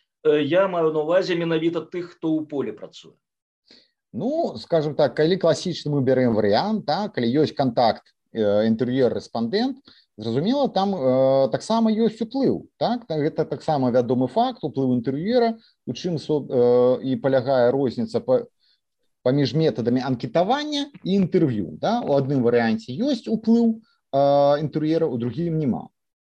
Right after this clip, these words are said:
Speaker 2: Ну, вось. Таму анкетаванне лічыцца больш такім, э, чыстым, так бы мовіць, да? Але яно даражэйшае, яно, э, больш часу займае гэтак далей.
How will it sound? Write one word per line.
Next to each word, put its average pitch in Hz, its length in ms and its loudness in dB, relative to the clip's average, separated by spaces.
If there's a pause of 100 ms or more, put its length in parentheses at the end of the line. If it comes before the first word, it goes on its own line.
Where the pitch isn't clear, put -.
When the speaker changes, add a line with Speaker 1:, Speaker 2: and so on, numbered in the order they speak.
(200)
Speaker 2:
Ну, 117 180 0
вось. 90 240 -4
Таму 151 400 0
анкетаванне 131 720 0
лічыцца 127 440 -4
больш 113 380 0
такім, 104 480 -4 (500)
э, 95 760 0 (2250)
чыстым, 247 600 0 (460)
так 180 200 0
бы 190 100 2
мовіць, 185 380 0
да? 208 240 -2 (500)
Але 277 400 0 (140)
яно 180 240 2
даражэйшае, 170 600 0
яно, 151 200 0
э, 135 360 2
больш 139 280 0
часу 196 280 -4
займае 123 400 -2
гэтак 107 320 -6
далей. 92 320 -4